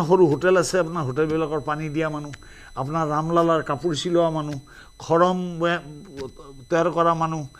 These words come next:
সৰযুক গা ধুব যোৱা আপোনাৰ যিবোৰ মানুহ, সেইবিলাকক আপোনাৰ টাঙাত তুলি নিয়া মানুহ, সেইবোৰ মানুহ আপোনাৰ মুছলমান।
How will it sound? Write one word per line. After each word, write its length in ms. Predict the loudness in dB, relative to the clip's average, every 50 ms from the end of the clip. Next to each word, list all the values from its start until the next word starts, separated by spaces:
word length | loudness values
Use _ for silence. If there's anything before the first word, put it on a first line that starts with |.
| -20 -20 -20 -20 -20 -4 0
সৰযুক 380 | 4 6 6 6 6 4 2 4 4
গা 140 | 6 6 6
ধুব 180 | 6 6 6 6 4 6 6
যোৱা 180 | 6 6 6 6
আপোনাৰ 300 | 4 0 -2 -2 -2 0 0
যিবোৰ 240 | 0 -2 -2 -4 -4
মানুহ, 300 | -4 -6 -4 -4 -4 -4
সেইবিলাকক 480 | -4 -2 -2 -2 -2 -2 -2 -2 -2
আপোনাৰ 280 | -2 -2 -2 -4 -8 -6 -4
টাঙাত 340 | -4 -4 -2 0 0 0 0 -2 -8 -4
তুলি 260 | -2 -2 -2 -2 -4
নিয়া 240 | -4 -2 -2 -2 0
মানুহ, 280 | 0 -2 -2 -2 -6 -6 -8 -12 -18 -20 -20 -20 -12 -8
সেইবোৰ 240 | -6 -6 -6 -6
মানুহ 220 | -6 -8 -6 -6 -8
আপোনাৰ 220 | -8 -8 -8 -10 -10
মুছলমান। 520 | -10 -8 -6 -6 -4 -4 -4 -6 -8